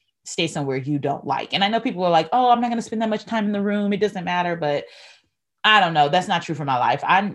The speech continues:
I, it matters. Like, I need to stay <laughs> somewhere that's nice. Um, and I think especially on a vacation where you might be, you know, spending a little bit more time in the room, you wanna, you want it to feel sexy and have vibes and be really nice and comfy. So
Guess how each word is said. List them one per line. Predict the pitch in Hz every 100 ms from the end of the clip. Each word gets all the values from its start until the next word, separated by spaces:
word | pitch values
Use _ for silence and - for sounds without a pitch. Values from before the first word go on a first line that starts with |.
| -
I, | 170 202 208
it | 202
matters. | 196 143 120 120 147
Like, | 147 143
I | 165
need | 185 190
to | 214
stay | - 156
<laughs> |
somewhere | - 175 175 170
that's | 202 -
nice. | 127 123 147 - _ _ _ _ _ _ _ _ _
Um, | 180 190
and | 190
I |
think | 208 208
especially | 185 196 220
on | 170
a | 151
vacation | 151 151 170 170 185 175 - 175
where | 151
you | 147
might | 147 147
be, | 147 143 - - -
you | 403
know, | 226
spending | 214 - 233 214
a |
little | 196 190
bit | 233 294
more | 330 359
time | - 349 349
in | 359
the | 349
room, | 359 349 370
you | 226 214
wanna, | 202 196 185 185
you | 220
want | 196 190
it | 185
to | 185
feel | - 190 165 170
sexy | 175 165 - - 160 156
and | 151
have | 160
vibes | 151 147 135 139 147 156
and | 151
be | 151
really | 143 147
nice | 135 139
and | 139
comfy. | 147 131 - -
So | - 104 82